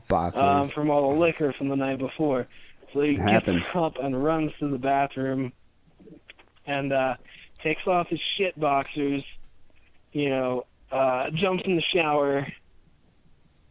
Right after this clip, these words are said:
Speaker 2: washes off, he gets out,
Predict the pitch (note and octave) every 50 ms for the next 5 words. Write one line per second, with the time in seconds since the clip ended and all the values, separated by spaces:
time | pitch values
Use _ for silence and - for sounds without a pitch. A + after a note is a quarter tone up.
0 | _ _ _ _ - - E3 D3+ D3+ D#3 F3+ F3 E3 E3 D#3+ - F#3 E3+ D3+ D#3
1 | D3 D3 C#3+ D3 D3 D3 D3+ D3 C#3 - D3 C3 - - F3 D#3+ - - - E3
2 | D3+ C#3+ C#3+ C#3+ D3 D3 C#3+ -